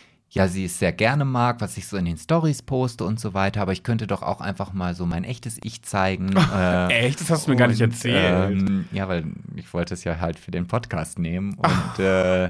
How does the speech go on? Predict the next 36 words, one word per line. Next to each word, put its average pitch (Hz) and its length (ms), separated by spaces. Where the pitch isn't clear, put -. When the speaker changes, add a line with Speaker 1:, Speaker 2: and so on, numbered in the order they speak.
Speaker 2:
du 123 100
Fake-Bitch. 113 840
Speaker 1:
nicht 117 200
immer 104 240
nur 104 180
gut 98 240
drauf 117 220
sein 101 300
soll 98 480
und, 92 120
sondern 101 260
auch 101 160
mal 95 420
halt 90 420
meine 87 300
schlechten 90 400
Momente 73 420
zeige. 135 480
Und 104 100
da 104 80
konnte 113 240
ich - 60
tatsächlich - 520
nur 90 120
darauf 110 260
antworten, 95 880
dass 101 220
es 131 240
in 107 200
meinem 95 300
Leben 104 540
ganz, 95 260
ganz - 380
selten 165 720
so 90 400
negative 85 920